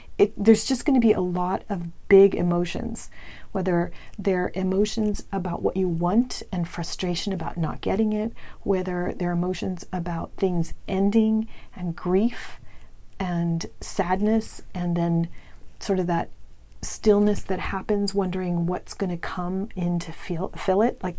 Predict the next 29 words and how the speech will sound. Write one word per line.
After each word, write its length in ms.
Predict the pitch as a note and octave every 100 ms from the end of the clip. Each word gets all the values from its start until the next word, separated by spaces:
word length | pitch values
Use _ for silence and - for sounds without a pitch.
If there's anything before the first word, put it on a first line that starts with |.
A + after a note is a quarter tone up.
| - - - - D#4+
maybe 240 | G#3+ G3 G#3+
you 80 | G#3
don't 160 | G3
even 260 | G3 F#3+ F#3
wonder 340 | F#3+ G3+ G3
about 260 | E3+ E3 E3
it, 120 | -
but 140 | E3+
there 160 | - F3
will 300 | E3+ G3 G#3+
be 420 | F#3 E3 D#3+ E3 - - - -
energy 340 | F#3+ F#3 F3
that 160 | E3+ -
comes 340 | - F3+ E3+
to 140 | - E3+
fill 400 | - G3 F#3+ F#3+
that 460 | E3+ - - - - - - - -
space 640 | - - C4 - - - - - - - - - -
towards 500 | - - G#3 G#3 F#3+
the 60 | F#3+
new 180 | F#3+ F3+
creations 520 | - F3 F3 F3 E3+
you 100 | E3+
want, 280 | F3 G3+ F3 - - -
right? 180 | - -
So 140 | G3+
there's 200 | G3 F#3+
gonna 280 | - G#3+ A3+
be 280 | G3+ F#3+